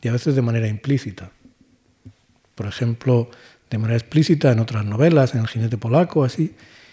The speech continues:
y en otras como en, en Sefarad o en, o en Plenilunio, de manera implícita, de manera que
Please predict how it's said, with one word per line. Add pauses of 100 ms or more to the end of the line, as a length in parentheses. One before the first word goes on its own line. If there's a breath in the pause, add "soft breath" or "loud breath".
(240 loud breath)
y
en
otras
como
en,
en
Sefarad
o
en, (160)
o
en
Plenilunio, (440 soft breath)
de
manera
implícita,
de
manera
que